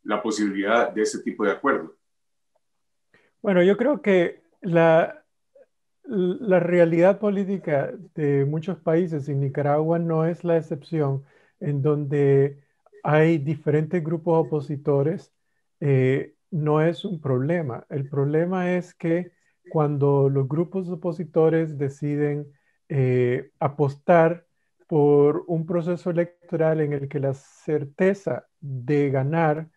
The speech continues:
Speaker 2: es mínima como grupo político no unificado. Y en este momento yo creo que las cosas van en una dirección un poco tardía, pero van en términos de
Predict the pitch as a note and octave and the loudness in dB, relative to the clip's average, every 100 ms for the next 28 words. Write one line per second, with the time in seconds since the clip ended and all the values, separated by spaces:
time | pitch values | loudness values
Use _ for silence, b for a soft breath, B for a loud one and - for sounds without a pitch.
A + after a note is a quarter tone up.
0 | _ _ _ - D3+ D3 C#3 C#3 C#3+ E3+ | _ _ _ -2 0 0 -2 -2 0 2
1 | E3 B2+ A2 - _ _ _ - D3 C#3 | 0 -2 -6 -12 _ _ _ -2 0 2
2 | C#3 C3+ C3 D3 D3+ D#3 D3 C#3 C#3+ C#3 | 2 2 -2 -4 -4 -4 -2 -2 -2 -4
3 | D3 C3+ B2+ - _ _ _ _ - C#3 | -2 0 -2 -6 _ _ _ _ -6 0
4 | D3 D3+ C#3+ C#3 C3+ C#3+ B2+ A2+ A2 - | 2 0 -2 -6 -6 -4 -4 -4 -10 -16
5 | _ _ _ _ F3+ C#3+ C#3 C#3 C3+ C3+ | _ _ _ _ -2 0 2 2 2 0
6 | - D3 D3 C#3 E3+ E3 E3 D#3+ F3+ F3 | -2 0 -2 0 0 2 0 0 0 0
7 | C#3+ C#3 D#3 E3+ G3 F#3 D#3 F#3 F3 E3+ | -2 -2 2 2 0 -4 -4 -4 -2 -2
8 | F3 F3 F3 F3 F3 D#3 C#3 D#3+ D#3+ D#3+ | 0 0 -2 -2 -2 -2 -4 -4 -4 -2
9 | E3 E3 E3 C#3+ B2+ C3 F#3+ C#3+ C3+ b | -4 -2 -2 -2 -2 0 2 2 0 b
10 | b b - E3 F3+ E3 D#3+ F3+ E3+ D#3+ | b b 2 4 6 4 2 -2 -4 -2
11 | D#3+ D3 D#3+ E3+ D3 D3+ | 0 0 0 -2 -2 -4